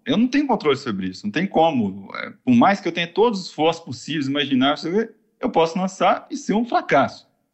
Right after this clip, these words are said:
né? Teve produtos, por exemplo, se você imaginar,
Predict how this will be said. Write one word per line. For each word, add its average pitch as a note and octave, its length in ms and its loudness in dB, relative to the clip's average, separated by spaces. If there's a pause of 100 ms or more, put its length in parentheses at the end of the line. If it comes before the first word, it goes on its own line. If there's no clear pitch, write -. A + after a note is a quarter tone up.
(340)
né? B2 280 2
Teve A#2+ 340 -4
produtos, E3+ 400 2
por F3+ 120 -4
exemplo, C3 220 2
se B2+ 80 -14
você C#3 120 -2
imaginar, A#2+ 600 2